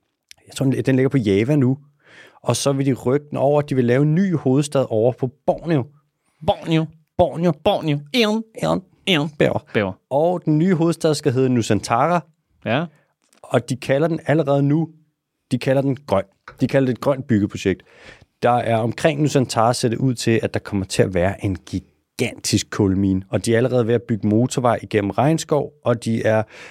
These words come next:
Speaker 1: over i Kalimantan derovre på Borneo, hvor det kommer til at være. Der er der orangutanger, som kommer til ikke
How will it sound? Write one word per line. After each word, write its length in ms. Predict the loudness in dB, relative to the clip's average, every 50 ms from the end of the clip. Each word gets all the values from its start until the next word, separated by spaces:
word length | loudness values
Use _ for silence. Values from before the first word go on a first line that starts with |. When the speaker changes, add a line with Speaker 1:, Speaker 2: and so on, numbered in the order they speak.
| -10 -4
Speaker 1:
over 160 | -2 0 0
i 40 | 0
Kalimantan 760 | 0 -2 -2 0 2 2 2 0 0 -2 -2 0 0 0 0 0
derovre 320 | 0 2 2 2 0 -2
på 160 | -2 -4 -4
Borneo, 400 | -6 -4 -4 -4 -4 -2 -2 -2
hvor 120 | 0 0 -2
det 80 | -2
kommer 160 | -2 -4 -4 -2
til 100 | -2 -2
at 60 | 0
være. 180 | 0 0 0 -2 _ _ -20 -20 -20 -20 _ _ -2
Der 60 | -2
er 160 | -2 0 0
der 200 | 0 0 0 -2 -2 -4
orangutanger, 640 | -4 -2 -2 -2 -2 -2 -4 -2 -2 -2 -2 -2 -2
som 200 | -4 -4 -6 -8
kommer 260 | -6 -4 -4 -4 -4
til 220 | -4 -4 -6 -8 -8 _ _ _ _
ikke 280 | -4 -4 -4 -4 -8